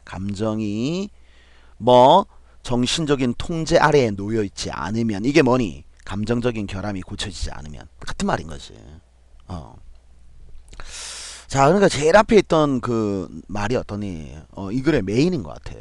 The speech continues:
왜냐면 지금 반복됐거든. 실제로 그는 이까지 나아갔어. So far. 이까지 간 거야. 뭐 말 정도로 as to야. 이렇게 말할 정도까지 나아갔어. 이 so, 이게 so다. so 형용사 부사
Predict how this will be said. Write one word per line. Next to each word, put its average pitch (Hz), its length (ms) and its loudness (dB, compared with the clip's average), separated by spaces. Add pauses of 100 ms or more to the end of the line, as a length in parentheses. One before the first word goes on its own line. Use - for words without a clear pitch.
(100)
왜냐면 123 240 -4
지금 110 160 -8
반복됐거든. 135 680 -4 (1500)
실제로 147 800 8
그는 135 680 0 (260)
이까지 180 320 4
나아갔어. 107 500 -4
So 127 260 -4
far. 90 400 -8
이까지 190 320 2
간 95 160 -4
거야. 60 300 -16
뭐 107 200 -4
말 127 200 6
정도로 87 400 -8
as 104 260 -8
to야. 71 460 -14 (180)
이렇게 185 280 6
말할 110 320 0
정도까지 113 440 -6
나아갔어. - 580 -12 (1600)
이 175 160 4
so, 175 1120 10
이게 127 160 2
so다. 117 500 2
so 120 840 2
형용사 127 720 -4
부사 82 500 -12